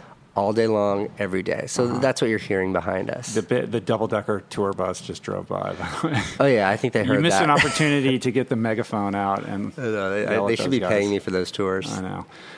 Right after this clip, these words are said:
Speaker 2: Um, well, what do you, how would you, I mean, it seems to me that i-, i-, that it is really, I mean, it's blown up your YouTube channel for sure, right?
Speaker 1: It has,
Speaker 2: And,
Speaker 1: it's
Speaker 2: and
Speaker 1: also changed the dynamic of the YouTube channel dramatically.
Speaker 2: And, and, uh, and the demographic of people that are interested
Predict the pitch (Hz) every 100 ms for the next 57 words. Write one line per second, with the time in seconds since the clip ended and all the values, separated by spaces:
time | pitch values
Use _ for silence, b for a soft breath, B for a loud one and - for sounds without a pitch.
0 | B 139 131 127 123 - 175 156 156 -
1 | 151 160 196 208 - 180 185 185 139 156
2 | 151 147 143 - - 156 165 156 220 220
3 | - 156 151 156 131 123 120 - 143 143
4 | 156 - - 131 139 135 - - 139 131
5 | 107 127 135 127 135 139 131 104 143 151
6 | 151 127 120 110 107 107 90 98 90 98
7 | 98 117 107 113 104 101 98 107 113 254
8 | 302 240 247 262 240 202 196 165 147 123
9 | 113 110 104 110 101 98 101 95 101 92
10 | 95 87 82 90 - - - 170 170 165
11 | 170 160 160 156 156 156 156 151 - -
12 | - - - 156 147 135 175 156 135 156
13 | 185 131 117 - - 135 120 - 165 143
14 | 135 123 135 190 196 - - 120 117